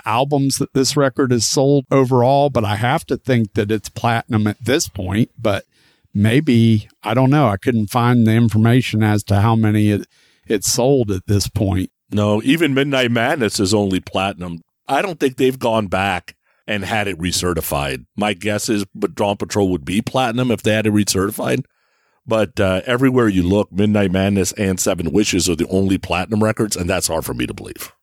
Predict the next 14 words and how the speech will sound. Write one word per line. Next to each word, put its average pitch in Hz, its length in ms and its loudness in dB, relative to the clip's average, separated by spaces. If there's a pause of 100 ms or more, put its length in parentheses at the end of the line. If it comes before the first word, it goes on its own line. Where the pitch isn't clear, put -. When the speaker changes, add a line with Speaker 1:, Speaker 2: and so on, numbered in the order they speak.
(120)
Speaker 1:
I 180 200 0
just 175 360 -2
figured 151 440 2
that, 117 360 0
uh, 117 280 2
with 127 240 0
the 135 100 0
success 127 560 0
of 110 100 0
Midnight 117 480 2
Madness, 113 560 0
it 110 260 -4
may 113 200 0
have 104 120 -6